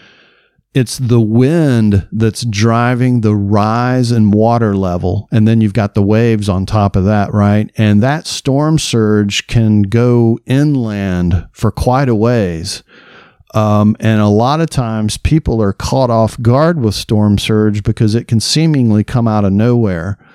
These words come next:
Again, not only are the normal tides in effect, but the winds and then the additional waves caused by the winds are really the deadly piece. And it can catch you off guard because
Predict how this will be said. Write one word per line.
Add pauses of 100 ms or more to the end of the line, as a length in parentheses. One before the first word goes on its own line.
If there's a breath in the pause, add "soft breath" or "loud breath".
(260 soft breath)
Again,
not
only
are
the
normal
tides
in
effect, (440 loud breath)
but
the
winds (140)
and
then
the
additional
waves
caused
by
the
winds
are
really (100)
the
deadly
piece. (600 loud breath)
And
it
can
catch
you
off
guard
because